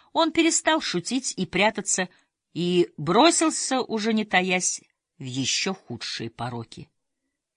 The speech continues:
Пиры он затягивал с полудня до полуночи, время от времени освежаясь в купальнях, зимой теплых, летом холодных. Пировал он и при народе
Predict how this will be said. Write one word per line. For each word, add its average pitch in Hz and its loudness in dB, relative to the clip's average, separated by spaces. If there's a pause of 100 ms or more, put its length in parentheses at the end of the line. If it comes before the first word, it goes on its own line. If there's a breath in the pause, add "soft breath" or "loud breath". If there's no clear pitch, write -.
(100)
Пиры 165 2
он 208 2
затягивал 202 2
с - -6
полудня 190 2
до 185 0
полуночи, 170 -2 (720)
время 180 4
от 175 2
времени 220 4 (200 soft breath)
освежаясь 160 2
в - -18
купальнях, 151 0 (540)
зимой 220 4
теплых, 185 -2
летом 160 -4
холодных. 120 -8 (440 loud breath)
Пировал 254 6
он 277 4
и 269 -2
при 269 2
народе 269 2